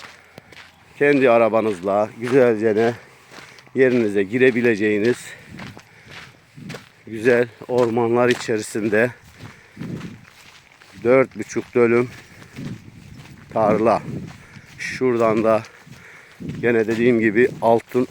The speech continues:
alt tarafı, yolun alt tarafı aynı yere ait. Zaten buradan sınırı belli.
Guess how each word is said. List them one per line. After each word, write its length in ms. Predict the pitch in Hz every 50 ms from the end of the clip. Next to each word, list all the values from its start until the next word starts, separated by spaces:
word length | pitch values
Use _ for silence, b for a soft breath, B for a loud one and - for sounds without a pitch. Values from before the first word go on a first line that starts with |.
| -
alt 260 | - 117 120 - _ -
tarafı, 480 | 104 110 113 101 - - - 120 131
yolun 300 | - 120 110 113 120 117
alt 240 | 120 120 123 - -
tarafı 500 | - 107 98 95 92 - - 127 120 127 - - - - B B B B B B B B B B B B B - - - - _ - - _ _ _ _ - - - -
aynı 300 | - 135 135 127 123 117
yere 280 | 113 113 110 107 104 104
ait. 680 | 87 92 110 98 101 117 139 135 - - - - - - B B B B 147 147 B B B B B B B B B B B B - - - - - - _ _ _ - - -
Zaten 420 | 120 110 95 - - 101 104 104
buradan 300 | 104 104 98 107 113 110 - - -
sınırı 440 | - - 123 104 98 95 95 101 87
belli. 460 | 113 117 110 98 90 95 110 135 -